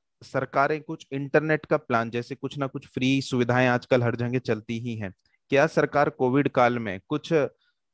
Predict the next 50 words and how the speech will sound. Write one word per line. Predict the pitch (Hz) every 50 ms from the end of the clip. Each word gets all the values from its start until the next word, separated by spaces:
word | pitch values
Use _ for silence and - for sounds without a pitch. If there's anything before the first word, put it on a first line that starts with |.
| _ _ _ _ _ -
स्टूडेंट्स | - - - 156 151 147 151 160 151 - -
को | - - 113 98 92 - _ _ _ _ _ _ _ -
फ्री | - - 143 147 160 165
डेटा | 151 156 151 - 160 151
मिल | 143 135 131
सकता | - - 127 - - 127
है? | 131
क्यों-, | 127 160 160 -
क्योंकि | 175 165 - 196
एक | 190 160
जनरल | 120 139 139 147 156 180 180
प्लान | 170 - 170 165 165
में | 170 175 175 143
दो | 120 139 151 156
जीबी, | 147 160 160 156 165 151
डेढ़ | 131 139 143 143 143
जीबी | 139 151 147 160 165
या | 160
एक | 147 151 143 139
जीबी | 143 151 147 151
डेटा | 135 131 123 - 139
होता | 131 117 101 92 - 98
है, | 98 98 85 90 _ _ _ _ _ _ _ _
और | - 143 139
अगर | 143 139 160 160
वो | 165 175 175
दो | 139 110 143 170 170
क्लासेस | - 170 156 143 139 - 165 165 151
भी | 156 170 160
ले | 139 123 123
लें | 123 107 90 90 - _ _ _ _ _ _ _
तो | - 170
वो | 175 196
खत्म | - - 180 175 190 170
हो | 165 160
जाती | 156 147 143 139 143 135
थी। | - 156
इस | 156 -
कारण | - 165 156 156 165 156
बच्चों | 147 151 156 - 170 160
के | 160 - 254 - - _ _ _ _ _ 113
मोबाइल | 110 101 98 110 110 135 160
भी | 170 202
अवेलेबल | 208 202 202 196 196 185 190 180
थे | 170 170
बच्चों | 160 143 139 - 143 131
के | - 123
पास | - 117 110 -
कई | - 120 110 104
जगह, | 101 104 95 92 87 85